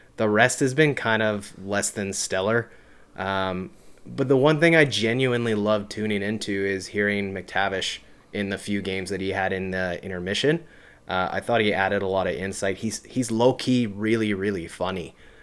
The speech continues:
Um, and I just don't know. I thought he had a longer career in him for that, but,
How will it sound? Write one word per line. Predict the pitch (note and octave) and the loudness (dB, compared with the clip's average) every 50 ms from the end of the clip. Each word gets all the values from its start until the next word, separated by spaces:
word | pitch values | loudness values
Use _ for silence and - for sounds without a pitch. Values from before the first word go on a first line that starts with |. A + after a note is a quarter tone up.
| - - - | -20 -10 -4
Um, | - G2 F#2+ F#2 F2 F2 E2 E2+ E2 E2+ - - - - - - - - | -2 0 0 0 0 -2 -4 -6 -8 -12 -16 -20 -20 -20 -20 -20 -12 -6
and | F#2 F#2+ F#2+ F#2+ | -4 -2 0 0
I | G2 | 0
just | F#2+ F#2 G2+ G2 - - | 0 -2 -4 -4 -2 -2
don't | A2+ G#2+ G#2 E2 | -2 0 0 -2
know. | G2 G2+ G2+ G2 G2 G2 G2 F#2+ - - - - - - - - - - - - - - - - - - _ _ - - - - - - - - - | -2 -2 0 2 2 2 0 0 -2 -6 -12 -20 -20 -20 -20 -20 -20 -20 -20 -20 -20 -20 -20 -20 -20 -20 _ _ -20 -20 -20 -20 -20 -20 -20 -16 -6
I | - A#2 A#2 A#2+ B2+ | -4 0 4 4 4
thought | B2+ - C#3 C#3 | 6 8 8 8
he | C3+ C3+ C3+ | 8 8 6
had | B2+ B2+ C3+ C3 | 8 8 8 8
a | B2 A2+ | 8 6
longer | G#2+ G2+ G#2 A2 A2+ A2+ A#2+ | 4 4 2 2 2 2 0
career | G#2+ - - G2+ G2 G#2 A2+ A2+ G#2+ | 0 0 -2 0 2 4 4 4 4
in | G#2 F#2+ | 2 0
him | F#2+ F#2+ F#2 | -2 -4 -6
for | F2 - F#2 | -6 -4 -2
that, | F#2 F#2+ F#2+ F2+ - - | 0 0 0 0 -2 -6
but, | - E2 E2+ F2 - | -6 -4 -4 -4 -6